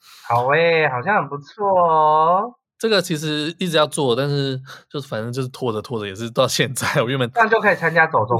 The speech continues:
Speaker 1: 奖。
Speaker 2: 第三季就说，诶，<laughs> 我不知道它的定义是不是这个。
Speaker 1: <laughs> 好吧。
Speaker 2: 对，那这一，呃，当然除了节目的数据之外，我们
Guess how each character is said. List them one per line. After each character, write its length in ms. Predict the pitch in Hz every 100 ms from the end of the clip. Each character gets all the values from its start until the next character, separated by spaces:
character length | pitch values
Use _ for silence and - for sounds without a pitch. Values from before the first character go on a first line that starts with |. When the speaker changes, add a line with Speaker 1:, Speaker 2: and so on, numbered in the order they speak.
| 123
Speaker 1:
奖。 140 | 156
Speaker 2:
第 0 |
三 200 | 147 135
季 120 | 127
就 100 | 120
说， 240 | 113 110 135 _ - - -
诶， 400 | 143 139 135 135 - - - -
<laughs> 380 | - 214 -
我 80 | 143
不 60 | 147
知 60 |
道 80 | 208
它 100 | 185
的 40 | 185
定 180 | 175
义 100 | 156
是 100 | 151
不 60 | 147
是 100 | 131
这 100 | 135
个。 80 | 117
Speaker 1:
<laughs> 460 | 110 143 - 131 - - - - - 151 -
好 160 | 139
吧。 100 | - 113 - - _ _ - - - - - - - - - - 180 180 -
Speaker 2:
对， 420 | 139 113 104 - _ _
那 300 | 175 190 156
这 320 | 143 - 190
一， 180 | 175 175 -
呃， 220 | 143 123 - _ _
当 140 | 180 170
然 60 |
除 120 | -
了 100 | 127
节 180 | 117 117
目 120 | 113
的 160 | 127 110
数 240 | - 131
据 120 | 120 120
之 180 | -
外， 260 | 113 107 101
我 120 | 110
们 440 | 104 107 107 107